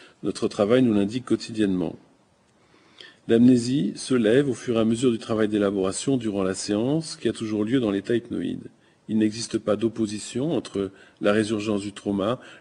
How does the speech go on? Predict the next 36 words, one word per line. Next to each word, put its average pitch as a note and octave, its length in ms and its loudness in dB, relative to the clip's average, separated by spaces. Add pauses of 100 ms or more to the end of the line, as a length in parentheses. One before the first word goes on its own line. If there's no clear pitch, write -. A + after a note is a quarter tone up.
la G2+ 100 0
réactualisa-, G2+ 680 -2
la A2 140 0
réactualisation A2 760 -2
consciente A#2+ 680 -4 (580)
de G#2 200 -2
la G2+ 100 4
structure G#2 420 -6
psychique. - 580 -8 (720)
La G#2+ 140 6
mimésis, A#2+ 680 6
la G#2 160 4
reviviscence A#2+ 760 0
dans G#2+ 100 0
l'hypnose, A2+ 600 -2
et G2+ 80 -2
la G#2+ 140 2
diégésis, A2+ 720 -2
la A2 100 2
prise C#3 360 -2
de A#2 80 0
conscience A2 420 -4
du G2+ 120 -10
trauma, F#2+ 400 -6 (600)
sont - 200 2
les B2+ 100 8
deux A#2+ 160 4
termes B2+ 260 4
d'une A2 160 2
dialectique A2 760 -2
aboutissant A2+ 640 -4
à A2+ 60 -4
la G#2 120 0
résolution G#2+ 560 -4
du G#2 100 -6
conflit. G2 440 -10